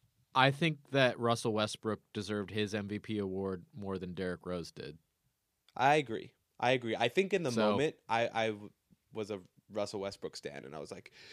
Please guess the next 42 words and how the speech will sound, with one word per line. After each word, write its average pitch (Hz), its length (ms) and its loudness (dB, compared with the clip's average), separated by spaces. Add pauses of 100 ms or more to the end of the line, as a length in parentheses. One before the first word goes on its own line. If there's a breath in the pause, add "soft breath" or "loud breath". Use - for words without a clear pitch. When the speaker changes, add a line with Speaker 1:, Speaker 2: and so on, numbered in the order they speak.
Speaker 2:
"He's 240 140 0
doing 247 240 0
a 240 60 -2
triple-double. 233 640 0
This 220 160 -6
is 202 80 -10
crazy. 262 480 0
He 240 140 -2
needs 277 340 0
it." 156 240 0 (160)
Speaker 1:
I 131 100 0
think 156 120 4
I 147 40 6
remember 131 240 4
talking 113 300 4
to 104 60 -2
you 98 60 2
about 92 260 -2
that, 82 300 -6
and 107 220 -4
you 107 140 0
were 98 280 0 (120)
huge 117 400 0
on 92 160 -2
Russ, 90 320 -6
and 90 80 -6
I 90 80 -4
was 87 220 -6
just 98 300 -6
not, 120 1040 0 (640)
I 131 120 4
was, 135 320 4
I 147 160 10
wasn't 160 300 8
even 120 200 2
in 110 80 -2
the 104 80 -4
same 98 220 -2
spot 85 320 -6
as 80 120 -10
you 80 140 -8
were. 60 180 -12